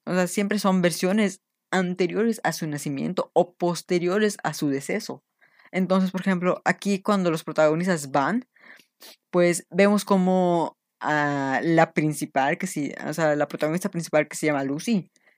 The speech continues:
que es por decir con quien se engloba todo,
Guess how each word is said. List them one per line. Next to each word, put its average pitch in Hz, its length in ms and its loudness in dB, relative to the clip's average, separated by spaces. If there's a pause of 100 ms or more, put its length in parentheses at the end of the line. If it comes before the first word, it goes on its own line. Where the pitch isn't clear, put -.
(140)
que 170 80 0
es 165 60 -4
por 175 120 0
decir 156 400 -2
con 147 220 -2
quien 147 240 -2
se - 120 -2
engloba 156 640 2
todo, 151 480 0